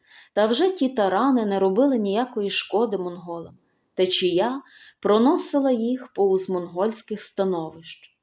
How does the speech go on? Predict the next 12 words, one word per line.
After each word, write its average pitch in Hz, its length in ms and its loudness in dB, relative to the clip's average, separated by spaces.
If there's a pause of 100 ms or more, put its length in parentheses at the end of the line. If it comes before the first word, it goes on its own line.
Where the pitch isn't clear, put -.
(680)
Тоді 202 440 2
нову 208 400 2
раду 202 440 2
дала 175 320 2
їм 190 200 -2
Мирослава: 208 760 -2 (380)
збивати 196 640 0
по 196 160 -2
кілька 247 440 0
таких 247 440 -2
пнів 220 300 2
докупи, 175 680 -2